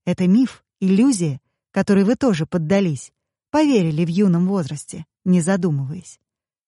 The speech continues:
Потому что слышали не раз и из разных источников. Это ограничивающее убеждение,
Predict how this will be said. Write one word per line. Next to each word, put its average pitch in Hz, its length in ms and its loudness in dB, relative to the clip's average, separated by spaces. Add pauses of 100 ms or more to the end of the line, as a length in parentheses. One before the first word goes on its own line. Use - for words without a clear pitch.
(580)
Потому 247 320 2
что - 180 -2
слышали 277 460 0
не 214 180 4
раз 277 240 0
и 214 200 0
из 196 100 0
разных 208 400 2
источников. - 760 -8 (840)
Это 240 260 2
ограничивающее 226 920 0
убеждение, 185 720 0